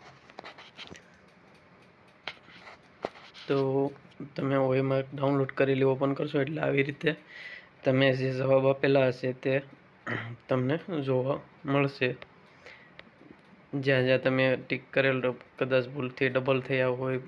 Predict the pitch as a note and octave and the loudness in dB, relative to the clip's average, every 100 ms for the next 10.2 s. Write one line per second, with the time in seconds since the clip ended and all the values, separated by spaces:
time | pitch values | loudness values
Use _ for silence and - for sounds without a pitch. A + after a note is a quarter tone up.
0 | D3 - C3 C3 C3 B2+ C3 C3 B2+ B2+ | -14 -4 -2 2 2 2 2 2 2 -2
1 | C3+ B2+ C3 C3 - - - C3 B2+ B2+ | -4 -4 -2 -2 -4 -12 -2 2 2 2
2 | F3+ - - - - - B2+ - C#3+ C#3+ | -2 -8 -20 -20 -20 -4 -4 0 0 0
3 | C3 - B2+ B2+ B2+ C3 C3 B2+ C3+ C3 | -2 -2 -2 0 2 4 2 2 0 0
4 | C3 C3 C3 C3 B2+ - E3+ - - - | 0 0 -2 -4 -4 -4 -4 -8 -18 -20
5 | - C3+ C3+ D3+ F3 - - C3 C#3 D#3+ | -4 -2 0 -2 -2 -12 -2 2 2 0
6 | - - C3+ C3 B2 B2 - - B2 - | -10 -4 -2 0 0 -2 -6 -8 -10 -12
7 | - - - - - - - - - - | -20 -20 -20 -20 -20 -20 -20 -20 -20 -20
8 | _ - D3+ C3 B2+ B2+ B2+ C3 - - | _ -12 -10 -4 -2 0 0 -4 -8 -20
9 | - - - C#3+ C3 C3+ C3 C3 C3 C3 | -20 -20 -8 -2 0 4 4 4 4 4
10 | C3+ | 0